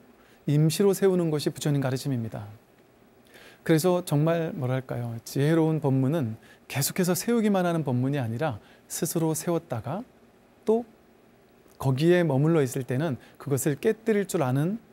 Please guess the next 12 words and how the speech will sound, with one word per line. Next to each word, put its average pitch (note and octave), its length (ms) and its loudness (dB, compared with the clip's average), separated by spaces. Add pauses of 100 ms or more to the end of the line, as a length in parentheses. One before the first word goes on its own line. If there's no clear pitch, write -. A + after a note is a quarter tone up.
(100)
법문입니다. A2 580 -2 (1300)
오늘 D#3 260 4
첫 G#3+ 220 -2
강의 E3+ 240 4
날에 C#3 640 0
제가 C#3 260 0
이 C3 120 2
말씀을 C#3+ 540 0
드리는 C#3 720 0
이유는 D3+ 340 2
뭐냐면요, B2 560 -2 (2000)
제가 B2+ 560 0